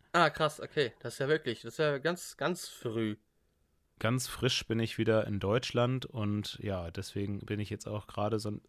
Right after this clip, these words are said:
Speaker 2: <coughs> Ich weiß nicht, ob man das hört.
Speaker 1: Du hast dich erkältet oder was, ne?
Speaker 2: Ja, ähm,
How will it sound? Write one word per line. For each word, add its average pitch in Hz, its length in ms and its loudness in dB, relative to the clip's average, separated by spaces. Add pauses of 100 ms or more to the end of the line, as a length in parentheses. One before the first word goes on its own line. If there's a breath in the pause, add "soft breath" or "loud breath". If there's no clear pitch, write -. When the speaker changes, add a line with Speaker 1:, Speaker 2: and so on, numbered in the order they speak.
Speaker 2:
<coughs> - 1500 6
Ich 151 240 4
weiß 147 140 4
nicht, 151 80 -2
ob 139 80 -8
man 127 100 -4
das 120 140 -4
hört. 160 220 2 (1400 loud breath)
Speaker 1:
Du 165 80 10
hast 180 100 10
dich 196 60 12
erkältet 202 380 10
oder 123 200 10
was, 117 180 8
ne? 175 260 6 (760 loud breath)
Speaker 2:
Ja, 139 420 12
ähm, 117 420 6